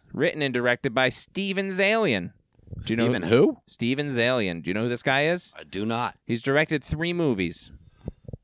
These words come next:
Speaker 1: Then, now here's the time we go, like, License to Drive?
Speaker 2: No,
Speaker 1: Dre-, Dream a
Speaker 2: uh,
Speaker 1: Little
Speaker 2: no.
Speaker 1: Dream?
Speaker 2: I'm, I was really gonna guess. What, uh, so this was nineteen ninety-eight.
Speaker 1: Ninety-eight. You're never gonna guess these movies.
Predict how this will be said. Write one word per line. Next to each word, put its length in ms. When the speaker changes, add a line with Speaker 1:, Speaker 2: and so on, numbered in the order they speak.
Speaker 1:
Then, 180
now 140
here's 160
the 60
time 200
we 100
go, 100
like, 140
License 400
to 80
Drive? 520
Speaker 2:
No, 180
Speaker 1:
Dre-, 200
Dream 200
a 40
Speaker 2:
uh, 40
Speaker 1:
Little 160
Speaker 2:
no. 140
Speaker 1:
Dream? 340
Speaker 2:
I'm, 300
I 180
was 180
really 260
gonna 220
guess. 480
What, 300
uh, 160
so 180
this 200
was 200
nineteen 440
ninety-eight. 640
Speaker 1:
Ninety-eight. 440
You're 100
never 160
gonna 140
guess 220
these 160
movies. 440